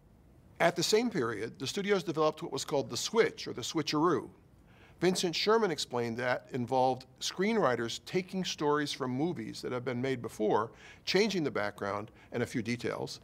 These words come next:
and presenting them as new. For example, Warner's redid the Bette Davis vehicle, The Letter, as The Unfaithful. Often the switch involved a gender change.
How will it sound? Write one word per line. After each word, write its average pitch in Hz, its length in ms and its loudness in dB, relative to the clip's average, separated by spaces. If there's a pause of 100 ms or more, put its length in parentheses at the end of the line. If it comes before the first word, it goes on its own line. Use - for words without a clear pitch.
(220)
and 135 160 2
presenting 156 420 4
them 135 140 2
as 120 140 -4
new. 113 240 -2 (800)
For 151 160 6
example, 151 580 2
Warner's 175 480 2
redid 147 260 -2
the 139 60 -2
Bette 123 240 -2
Davis 160 340 -2
vehicle, 113 340 -2
The 110 120 -2
Letter, 127 400 0 (400)
as 131 160 -4
The 151 140 4
Unfaithful. 185 580 0 (1000)
Often 226 340 2
the 165 80 0
switch 147 300 -2
involved 123 400 0
a 113 40 -8
gender 131 360 0
change. - 560 -10